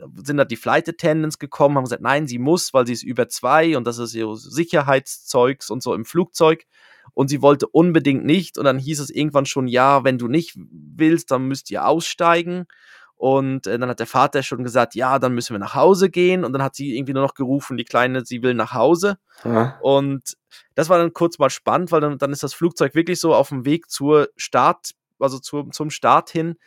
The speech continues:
Speaker 1: musste es dann noch mal kurz so
Speaker 2: Rechts
Speaker 1: rechts
Speaker 2: ran.
Speaker 1: ranfahren, <laughs> rechts ranfahren, wirklich kurz,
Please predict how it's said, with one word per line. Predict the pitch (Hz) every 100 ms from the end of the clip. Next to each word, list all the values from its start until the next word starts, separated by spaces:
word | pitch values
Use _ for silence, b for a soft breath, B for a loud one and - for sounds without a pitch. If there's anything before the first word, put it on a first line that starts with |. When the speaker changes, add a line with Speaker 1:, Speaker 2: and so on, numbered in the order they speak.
| _ -
Speaker 1:
musste | 151 -
es | 143
dann | 135
noch | 135
mal | 131
kurz | - 156 -
so | 139 135 135 131 _ _ _ _ 104
Speaker 2:
Rechts | 117 135 147 -
Speaker 1:
rechts | 107
Speaker 2:
ran. | 131 123
Speaker 1:
ranfahren, | 104 - 147
<laughs> | - 202
rechts | 151 156 -
ranfahren, | 131 151 185 165 127 165 147
wirklich | 170 165 -
kurz, | 170 165 -